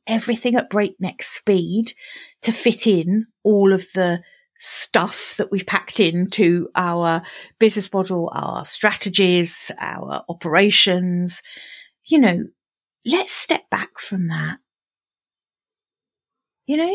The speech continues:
it's a little bit like, one thing, I've had this conversation twice actually this week. What if you became way more discerning about what and how much you're consuming?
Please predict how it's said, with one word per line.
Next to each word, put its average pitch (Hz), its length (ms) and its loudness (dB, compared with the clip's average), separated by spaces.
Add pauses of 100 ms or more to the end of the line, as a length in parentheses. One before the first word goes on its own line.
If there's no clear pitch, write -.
it's - 320 -2
a - 20 -4
little 403 380 -2
bit - 160 -2
like, 233 280 0
one 415 220 2
thing, 339 140 2
I've 254 100 2
had 311 180 0
this 330 120 -4
conversation 226 520 0
twice 220 380 0
actually - 500 -10
this - 200 -12
week. - 260 -8 (560)
What 247 460 2
if - 420 -4
you 254 400 -4 (1120)
became 269 880 2
way 285 380 2
more 294 240 6
discerning 240 840 -2 (280)
about 214 420 0 (140)
what 226 480 2
and 208 160 0
how 214 220 0
much - 280 0
you're 180 100 0
consuming? 180 800 -4